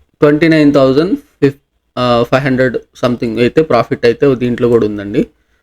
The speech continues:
మీరు చూడొచ్చు ఇక్కడ, ఇక్కడ కూడా ఈ రెడ్ కూడా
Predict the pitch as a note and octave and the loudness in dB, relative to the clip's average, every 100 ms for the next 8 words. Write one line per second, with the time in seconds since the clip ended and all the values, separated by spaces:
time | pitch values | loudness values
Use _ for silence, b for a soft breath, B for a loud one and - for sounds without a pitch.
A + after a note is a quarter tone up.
0 | - B2+ - D#3 D#3 D3+ F3 - _ _ | -10 -4 2 2 2 0 0 -2 _ _
1 | _ _ _ _ _ - - C3+ - - | _ _ _ _ _ -6 -2 -2 -2 -2
2 | E3+ D#3+ E3+ D#3 D3 D3 D3 D3 D#3+ D3+ | 0 2 4 4 4 4 2 2 2 2